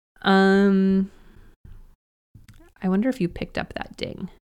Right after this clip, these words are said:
That was my Slack channel. And I <laughs> forgot to pause notifications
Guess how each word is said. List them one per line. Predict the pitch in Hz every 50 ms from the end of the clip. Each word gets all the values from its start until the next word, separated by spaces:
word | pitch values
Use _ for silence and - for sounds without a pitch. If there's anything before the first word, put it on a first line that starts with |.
| _ _ _ _ _ _ _ _ _ _ _ _ _ _ - _ _ - _ _ - -
That | - -
was | 196 185 -
my | 175
Slack | 175 - - - - 156 -
channel. | - - - 165 170 180 202 226 240 233 - _ _ - - - - _ _ _ _ _ _ - _ _ _ _ -
And | 180 170
I |
<laughs> | 165
forgot | - - - - 330 240 - - - 214 202 - 277 - - - - - - - - - - - - - -
to | 208 -
pause | - 185 185 180
notifications | 190 185 185 180 - - - 202 208 - 190 185 175 170 170 - -